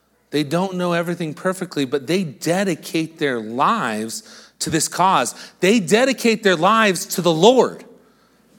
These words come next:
and they follow through with it. Spurgeon says this, "If Ittai, charmed with David's person and character, though a foreigner and a stranger, felt that he could enlist beneath his banner for life,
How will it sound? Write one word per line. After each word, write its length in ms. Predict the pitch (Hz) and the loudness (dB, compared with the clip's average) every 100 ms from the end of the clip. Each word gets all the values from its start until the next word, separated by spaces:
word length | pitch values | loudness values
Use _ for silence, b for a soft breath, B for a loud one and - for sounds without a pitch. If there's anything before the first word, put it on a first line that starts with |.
| _ _ _ _ | _ _ _ _
and 120 | 135 | -6
they 120 | 143 | -4
follow 420 | 131 - 156 123 90 | -4 -4 -2 -2 -6
through 380 | - 143 180 | -12 -6 -4
with 200 | 190 - | -4 -8
it. 120 | - - _ _ _ _ _ _ _ _ b b b b b b | -18 -20 _ _ _ _ _ _ _ _ b b b b b b
Spurgeon 480 | - - 208 202 196 | -12 2 4 4 0
says 240 | - 180 | 0 2
this, 320 | 156 214 - - B B - | 4 4 2 -4 B B 0
"If 180 | 175 | 0
Ittai, 480 | 214 269 - 208 196 | 2 2 6 6 6
charmed 500 | 196 - 220 254 262 | 4 2 2 4 2
with 200 | 247 240 | 2 2
David's 420 | - 202 208 208 - | 4 4 4 0 -4
person 440 | - 208 214 226 | 0 2 2 0
and 120 | 220 | -2
character, 760 | - 147 135 131 143 143 151 B B B B - | 2 2 2 0 -2 -2 -4 B B B B 0
though 160 | 139 | 2
a 60 | 147 | 2
foreigner 540 | - 156 190 208 214 | 0 -2 0 2 2
and 100 | 208 | 0
a 40 | 202 | 0
stranger, 760 | - - 127 104 101 95 104 - b b b b | -4 -4 -6 -6 -8 -10 -10 -16 b b b b
felt 260 | - 139 135 | -6 -2 -2
that 100 | 147 | -4
he 220 | - 196 | -4 -4
could 200 | 208 226 | -2 -4
enlist 480 | 151 117 127 156 - | -4 -4 -4 -4 -6
beneath 340 | 120 117 139 151 | -6 -6 -4 -2
his 180 | - | -2
banner 360 | 101 110 123 147 | -4 -8 -6 -6
for 180 | - 104 | -8 -8
life, 540 | 95 101 160 196 - | -6 -4 -4 -4 -8